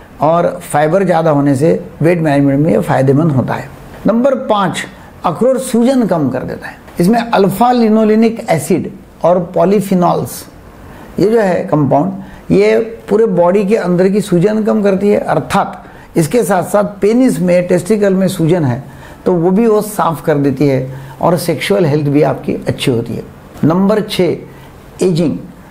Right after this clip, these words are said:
आपका बुढ़ापा जो है ना, वो जल्दी नहीं आएगा, आप ज़्यादा जवान रहेंगे, ज़्यादा ताकत, ज़्यादा होश, ज़्यादा उत्साह रहेगा। क्यों? क्योंकि omega three fatty एसिड इसके लिए कारणीभूत है।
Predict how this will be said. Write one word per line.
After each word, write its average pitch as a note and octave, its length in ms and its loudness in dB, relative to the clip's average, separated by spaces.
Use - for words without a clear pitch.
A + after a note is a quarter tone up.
आपका F#3+ 280 -2
बुढ़ापा F#3+ 480 0
जो F3+ 140 2
है D#3 120 2
ना, E3+ 80 -2
वो D#3+ 140 2
जल्दी D#3 240 4
नहीं C3 140 2
आएगा, - 280 -6
आप E3 200 0
ज़्यादा F3 280 2
जवान E3+ 480 0
रहेंगे, B2+ 400 2
ज़्यादा E3+ 280 2
ताकत, F#3 440 -2
ज़्यादा E3 300 -2
होश, E3 520 0
ज़्यादा D3+ 240 2
उत्साह C#3+ 420 -4
रहेगा। B2 400 0
क्यों? A3 180 2
क्योंकि F#3 280 0
omega G3 360 2
three G3 160 2
fatty F3 340 0
एसिड E3 280 0
इसके D3 260 -2
लिए E3 140 2
कारणीभूत C3 520 2
है। A2+ 100 0